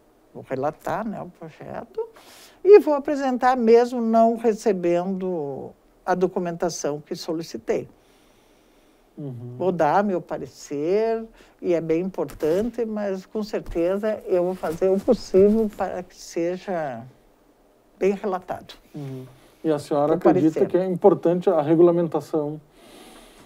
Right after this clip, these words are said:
Speaker 2: do serviço?
Speaker 1: Sim. Sim, tem que ser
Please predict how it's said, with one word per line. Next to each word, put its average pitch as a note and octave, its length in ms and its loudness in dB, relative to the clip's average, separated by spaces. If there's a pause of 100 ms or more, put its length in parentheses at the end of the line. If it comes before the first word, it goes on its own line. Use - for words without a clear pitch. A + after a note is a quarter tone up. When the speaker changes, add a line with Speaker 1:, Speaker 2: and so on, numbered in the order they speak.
(140)
Speaker 2:
do C#3+ 120 -2
serviço? C3+ 520 -2
Speaker 1:
Sim. F#3 840 6 (1400)
Sim, F#3+ 840 2
tem D3 180 -4
que C#3 80 -16
ser D4+ 320 -2